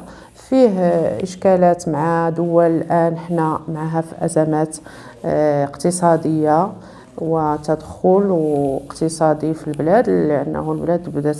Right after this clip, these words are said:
اليوم كتعامل بالندية مع فرنسا. كاين هولندا كذلك اللي كتدخل في الأمور الداخلية، وحنا عرفنا شنو وقع في،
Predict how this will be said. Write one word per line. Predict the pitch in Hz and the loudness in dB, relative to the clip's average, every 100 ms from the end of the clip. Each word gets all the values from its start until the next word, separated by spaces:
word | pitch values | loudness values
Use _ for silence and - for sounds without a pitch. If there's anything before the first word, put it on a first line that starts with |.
| 147 | -6
اليوم | 160 160 156 | -2 -2 -2
كتعامل | 165 156 139 147 170 165 | -4 -6 -2 2 2 2
بالندية | 147 165 170 165 160 165 | 2 2 0 0 0 0
مع | 151 143 | 0 -2
فرنسا. | 151 143 143 143 143 196 - - - - | -2 -4 -4 -2 -2 -2 -4 -16 -20 -8
كاين | - 359 208 | 0 4 4
هولندا | 170 165 156 147 156 | 4 4 2 2 0
كذلك | 156 147 139 151 151 | 0 -2 0 -2 -2
اللي | 139 | -4
كتدخل | 139 156 147 - - | -4 -6 -6 -8 -6
في | 160 | -4
الأمور | - 160 160 156 | -6 -4 -6 -6
الداخلية، | - 160 - 160 160 | -2 -2 -2 -2 0
وحنا | 147 147 143 | -2 -4 -8
عرفنا | 131 - 147 | -8 -6 -6
شنو | 147 - 143 - | -6 -8 -8 -4
وقع | 143 | -2
في، | 127 - 151 | -2 -4 -2